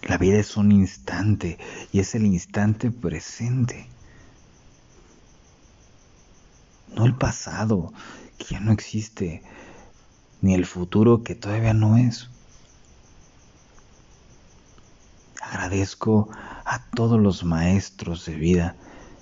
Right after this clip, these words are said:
que han venido a aportar para que pueda estar en mi centro, pueda estar en mi momento presente. No tengo ni idea si lo voy a estar el día de mañana.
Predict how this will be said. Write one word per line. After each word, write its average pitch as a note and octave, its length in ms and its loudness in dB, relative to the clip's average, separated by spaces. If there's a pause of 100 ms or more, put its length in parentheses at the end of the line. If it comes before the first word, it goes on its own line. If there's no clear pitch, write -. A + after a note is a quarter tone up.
(320)
que - 100 -10
han B2+ 100 -12
venido G#2+ 280 4
a G#2+ 40 4
aportar - 680 -4 (2250)
para - 220 -8
que - 120 -16
pueda G#2+ 500 0
estar F#2 380 -6
en G2+ 300 0
mi F#2 120 2
centro, G2+ 640 0
pueda G#2 560 -2
estar G2+ 360 -6
en G#2+ 140 6
mi G2 120 6
momento G2 580 6
presente. - 800 -10 (1500)
No G2 140 4
tengo C4 260 2
ni F#2+ 260 4
idea G#2 420 4
si - 180 -12
lo F2 140 0
voy F#2+ 220 4
a F#2+ 40 4
estar F#2 300 -4
el E2 260 0
día F2 140 -2
de F#2 100 0
mañana. E2+ 540 0